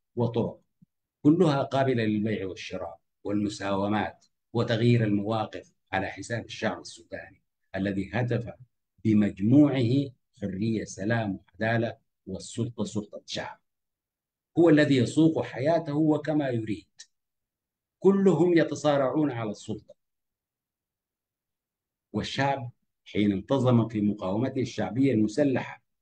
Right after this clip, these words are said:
تمهيدًا لقيام الشعب المسلح، إنما يصارع من أجل الوطن المسلوب. أما السلطة فلن يمنحها لأحد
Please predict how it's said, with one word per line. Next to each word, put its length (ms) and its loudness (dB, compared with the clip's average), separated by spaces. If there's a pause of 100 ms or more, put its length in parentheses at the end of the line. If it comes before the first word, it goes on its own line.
(140)
تمهيدًا 560 6
لقيام 400 -2
الشعب 380 -4
المسلح، 640 2 (200)
إنما 400 4
يصارع 800 2
من 260 -6
أجل 260 0
الوطن 420 0
المسلوب. 580 -2 (1200)
أما 200 0
السلطة 600 -2 (280)
فلن 460 4
يمنحها 680 0
لأحد 500 -4